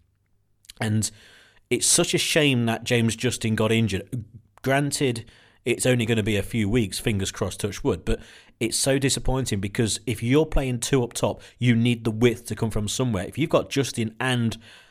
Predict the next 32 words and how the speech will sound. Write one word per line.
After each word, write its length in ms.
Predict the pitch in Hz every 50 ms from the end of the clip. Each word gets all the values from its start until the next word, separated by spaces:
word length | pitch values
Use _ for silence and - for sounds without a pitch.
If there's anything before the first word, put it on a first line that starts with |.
| _ _ _ 107
uh, 160 | 110 110 104 101
Ricardo 560 | 110 101 - - 123 117 113 101 90 92 90
both 340 | - - 117 123 135 131 131
fully 280 | - 131 120 110 107
fit 260 | - - 117 104 -
flying 280 | - - 110 104 104 98
forward, 320 | - - 110 101 95 - - - _ -
there's 560 | 92 95 113 131 131 135 131 127 117 - -
your 240 | - 113 113 110 107
width. 480 | 104 110 104 85 - - - - - - _ _ - - - _
There's 420 | 98 95 95 131 131 127 120 101 107
your 140 | 113 98 90
width. 320 | 92 90 82 - - -
You 160 | 110 113 110
can 420 | 107 - - - 143 143 135 123 123
then 260 | 120 110 104 101 98
play, 440 | - 127 113 92 90 90 90 90 - - - - - - _ - _ -
uh, 220 | 101 104 101 107 - -
two 300 | - - - 143 123 117 117
up 80 | - -
top, 360 | - 104 95 98 - - - - -
and 120 | 117 110 110
then 120 | 110 104
the 80 | 104 95
rest 300 | 95 120 120 - - -
of 60 | 113
the 80 | 107
side 300 | - - 110 104 98 95
can 120 | - 101 95
fall 300 | - - 117 113 113 110
in 120 | 110 104
behind. 400 | 98 98 87 92 92 92 92 95